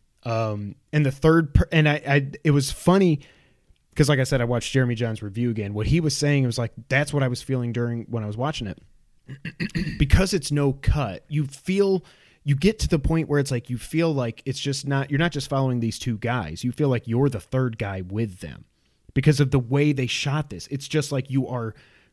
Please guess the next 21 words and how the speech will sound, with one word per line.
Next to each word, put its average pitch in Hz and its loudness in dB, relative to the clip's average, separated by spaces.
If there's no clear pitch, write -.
be-, 143 2
because 147 2
it 139 0
doesn't 139 0
cut 123 -2
and 123 -6
because 131 -4
it's 110 -10
focusing 143 0
on 131 0
these 123 -2
two 131 -2
people, 127 -4
it's 110 -8
almost 120 -6
like 110 -10
you're 127 0
the 117 -4
third 127 -4
one 98 -8
there. 98 -8